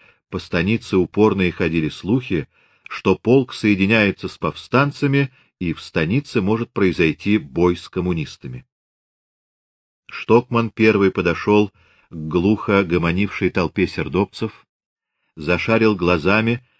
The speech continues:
разыскивая кого-либо из командного состава полка. Мимо провели комиссара полка, двое держали его за руки. Бледный комиссар, подталкиваемый сзади, вошёл в гущу непостроенных красноармейских рядов.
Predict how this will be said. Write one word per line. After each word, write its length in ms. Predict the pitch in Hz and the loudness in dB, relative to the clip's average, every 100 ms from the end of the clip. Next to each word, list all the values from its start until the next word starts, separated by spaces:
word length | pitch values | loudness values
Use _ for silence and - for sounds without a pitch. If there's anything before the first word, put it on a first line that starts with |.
| _ - | _ -12
разыскивая 760 | 82 80 90 107 - 107 104 101 | -2 0 0 -2 0 4 4 4
кого-либо 720 | 92 80 98 98 92 92 95 | 0 2 2 2 2 2 2
из 260 | - - | -4 -12
командного 640 | - 80 87 92 85 90 87 | -4 -2 0 -2 -4 -4 -4
состава 500 | 95 - - 82 80 | -6 -6 -4 -2 -2
полка. 500 | - 82 - 71 - _ _ _ _ _ _ _ _ _ _ _ _ - | -6 -8 -8 -12 -12 _ _ _ _ _ _ _ _ _ _ _ _ -12
Мимо 380 | 80 123 151 151 | 0 4 4 4
провели 380 | 139 131 135 | 4 6 6
комиссара 580 | 147 139 143 - 107 92 | 6 4 0 2 4 4
полка, 520 | 82 85 - 85 73 - _ _ _ _ _ | 2 -2 0 -2 -2 -4 _ _ _ _ _
двое 420 | - 73 98 123 127 | -10 0 6 6 6
держали 440 | 117 90 98 110 | 2 2 0 2
его 260 | 107 104 98 | 2 0 0
за 180 | 82 | 0
руки. 300 | 73 - - _ _ _ _ _ _ _ _ _ _ | -2 -6 -18 _ _ _ _ _ _ _ _ _ _
Бледный 460 | - 76 107 104 110 | -8 2 2 4 0
комиссар, 540 | - 101 - 110 107 | 0 -2 -2 0 0
подталкиваемый 920 | 101 98 - 104 104 - 95 95 90 85 | 2 -2 0 0 0 0 2 2 2 -4
сзади, 480 | 71 101 101 101 - _ _ _ _ - | 0 0 2 -2 -4 _ _ _ _ -6
вошёл 400 | 82 - 110 101 | -4 2 2 2
в 100 | 78 | 0
гущу 540 | 110 110 - 110 101 | 0 0 -2 0 0
непостроенных 800 | 98 92 95 - 101 107 104 98 | 0 -2 -2 -2 2 2 2 -2
красноармейских 840 | - 98 - 90 90 101 - 95 - | -4 -4 0 -2 0 -2 -2 -8 -2
рядов. 440 | 95 87 73 _ | 0 0 -2 _